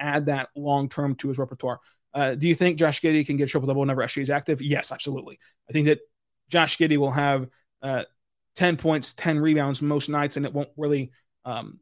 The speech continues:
have anything to do with S G A. And then you look at the, the, the potential assist numbers. If guys hit shots, he'd have triple-doubles. So I, I think that it just comes down to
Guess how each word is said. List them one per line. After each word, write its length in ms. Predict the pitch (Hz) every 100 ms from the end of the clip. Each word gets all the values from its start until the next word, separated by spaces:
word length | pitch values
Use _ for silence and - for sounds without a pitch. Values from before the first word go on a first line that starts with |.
| _ _ _
have 160 | - 143
anything 160 | 139
to 60 | 139
do 40 |
with 80 | 143
S 120 | 135
G 260 | - 135 151
A. 160 | 147 131
And 100 | 143
then 180 | 139
you 160 | 139 147
look 120 | 147
at 120 | 147
the, 380 | - 139 - 147
the, 120 | 135
the 140 | 143 143
potential 380 | 143 - - 143
assist 300 | 127 147 151
numbers. 400 | 135 139 135 - _ _ _ _ _ _ _ _ _ _
If 200 | 208 185
guys 320 | 170 185 175 -
hit 180 | 202
shots, 500 | - - 170 147 -
he'd 140 | - 151
have 160 | 147
triple-doubles. 720 | 135 139 131 139 - - - - - -
So 120 | - 165
I, 160 | 165
I 40 | 156
think 160 | 180
that 100 | 170
it 60 | 165
just 100 | 151
comes 160 | 156 143
down 200 | 156 147
to 260 | 151 143